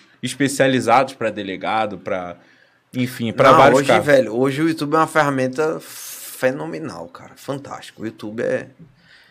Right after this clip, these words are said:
Speaker 2: Nossa Senhora.
Speaker 1: Mas
Speaker 2: Se na
Speaker 1: é
Speaker 2: minha época, na minha época tivesse YouTube, cara.
Speaker 1: E quantos concursos você fez ali a partir de dois mil?
Speaker 2: Bora lá, vamos lá.
Speaker 1: Todos os que fez.
Speaker 2: Não.
Speaker 1: Você lembra aí?
Speaker 2: Eu fiz concurso no Ceará.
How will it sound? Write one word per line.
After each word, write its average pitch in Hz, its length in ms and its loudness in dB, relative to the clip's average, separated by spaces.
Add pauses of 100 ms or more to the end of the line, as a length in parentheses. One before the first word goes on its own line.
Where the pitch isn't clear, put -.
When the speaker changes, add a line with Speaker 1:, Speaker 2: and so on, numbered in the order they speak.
(260)
Speaker 2:
Nossa 123 300 -6
Senhora. 98 400 -10 (640)
Speaker 1:
Mas 147 160 6
Speaker 2:
Se 175 40 8
na 180 60 10
Speaker 1:
é - 40 10
Speaker 2:
minha 220 180 10
época, 190 380 8
na 156 120 2
minha 185 200 4
época 208 180 4
tivesse 160 340 2
YouTube, 147 360 -4
cara. 117 360 -2 (340)
Speaker 1:
E 160 80 -2
quantos 202 300 2
concursos 175 420 0
você 160 120 2
fez 135 320 2
ali 117 260 2
a 113 160 2
partir 117 320 -2
de 127 80 -6
dois 120 220 -2
mil? 113 100 -8
Speaker 2:
Bora 143 160 4
lá, 135 160 8
vamos 147 160 4
lá. 117 220 2 (720)
Speaker 1:
Todos 160 280 0
os 147 160 -6
que 139 120 -4
fez. 120 480 -6
Speaker 2:
Não. 139 160 4
Speaker 1:
Você 151 140 8
lembra 139 340 6
aí? 113 260 2 (120)
Speaker 2:
Eu 131 80 -2
fiz 185 180 -4
concurso 170 460 2
no 151 60 -2
Ceará. 165 880 6